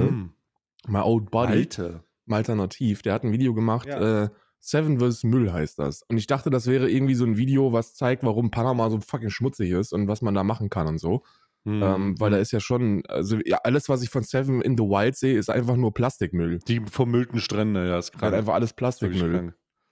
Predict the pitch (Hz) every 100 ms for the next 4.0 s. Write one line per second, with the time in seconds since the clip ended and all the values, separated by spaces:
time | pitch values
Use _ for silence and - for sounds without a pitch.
0 | _ 110 98 92 92 85 95 90 - _
1 | _ _ _ _ _ _ - 123 127 -
2 | 131 180 131 98 87 104 - - - -
3 | _ - 139 147 135 190 180 - 131 165